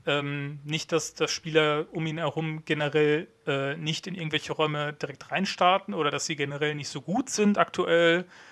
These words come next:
oder besser zugestellt werden, sondern ich glaube, was ihm am meisten fehlt, ist, dass sich alles um ihn herum bewegt. Dass halt alles, äh, jetzt nicht so dynamisch ist, wie es sonst wäre. Ähm, weil ich glaube, die besten Situationen, ähm, von Narid,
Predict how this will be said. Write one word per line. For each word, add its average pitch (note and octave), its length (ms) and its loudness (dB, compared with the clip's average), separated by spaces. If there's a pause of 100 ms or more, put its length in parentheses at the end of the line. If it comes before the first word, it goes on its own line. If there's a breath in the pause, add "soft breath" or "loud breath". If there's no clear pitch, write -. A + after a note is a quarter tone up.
(140)
oder C#3+ 220 4
besser C#3+ 260 -2
zugestellt F#3+ 680 -4
werden, D#3+ 300 -2
sondern D3 240 -6
ich - 120 -14
glaube, D3+ 300 2
was - 160 -4
ihm C#3+ 220 -6
am C3+ 220 -4
meisten E3+ 500 2
fehlt, F3 580 0 (540 soft breath)
ist, - 220 -4
dass D3 160 0
sich - 240 -4
alles F3 260 2
um E3 180 0
ihn D#3 140 4
herum D3 380 2
bewegt. C#3+ 560 0 (200)
Dass - 220 -6
halt C#3 300 -6
alles, D#3 500 -2
äh, D3 160 0
jetzt C#3+ 280 -6
nicht F3 180 0
so E3+ 140 0
dynamisch D#3 560 0
ist, - 260 -8
wie D3+ 80 -8
es C#3 180 -6
sonst D3 320 -4
wäre. B2+ 340 -10 (720 loud breath)
Ähm, C3+ 340 -2
weil C#3+ 100 -2
ich C#3+ 120 -8
glaube, D3+ 220 -2
die C#3 100 -4
besten F#3 380 0
Situationen, E3+ 880 -2 (320)
ähm, C#3+ 360 -4
von D3+ 220 -4
Narid, D3 480 -4